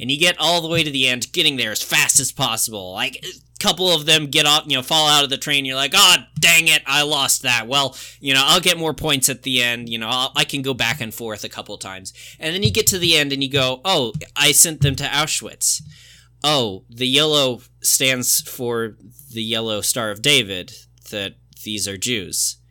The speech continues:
And I've been loading Jews onto boxcars so they can be shipped to a concentration camp and be killed."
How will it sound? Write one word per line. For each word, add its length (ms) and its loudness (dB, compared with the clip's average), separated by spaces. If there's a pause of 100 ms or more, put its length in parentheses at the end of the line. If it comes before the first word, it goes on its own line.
(380)
And 520 -8 (440)
I've 320 -2
been 160 -2
loading 480 -4
Jews 320 -6
onto 240 -8
boxcars 720 -6
so 200 -2
they 140 -4
can 160 -14
be 140 -10
shipped 400 -4
to 80 -6
a 40 -12
concentration 720 -8
camp 260 -12
and 120 -18
be 80 -16
killed." 400 -16